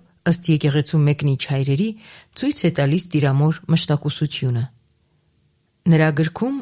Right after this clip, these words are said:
նկարագրված առաջին տեսիլքում խոսվում է չորս իմանալի խորհրդավոր կենդանիների մասին,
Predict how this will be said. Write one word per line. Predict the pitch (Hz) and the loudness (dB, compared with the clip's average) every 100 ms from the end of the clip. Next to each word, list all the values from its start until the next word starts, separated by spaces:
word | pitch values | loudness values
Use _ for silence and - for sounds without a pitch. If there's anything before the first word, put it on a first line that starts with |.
| - | 0
նկարագրված | 170 151 151 156 151 156 180 170 | 2 2 2 2 2 2 0 0
առաջին | 151 160 - 185 | 0 0 0 0
տեսիլքում | 170 147 - 165 175 233 226 - - - | 0 -2 0 -4 -2 -8 -8 -18 -20 -18
խոսվում | - 196 - 220 254 | -2 -2 -2 -4 -4
է | 247 | -4
չորս | 240 220 262 - | -4 -2 -2 0
իմանալի | 185 180 165 156 180 | 2 4 4 4 0
խորհրդավոր | 214 175 156 147 147 135 175 190 | 0 0 0 0 -2 0 0 0
կենդանիների | 170 170 170 160 160 156 160 | 0 2 2 4 4 4 2
մասին, | 139 143 139 135 | 2 0 -2 -4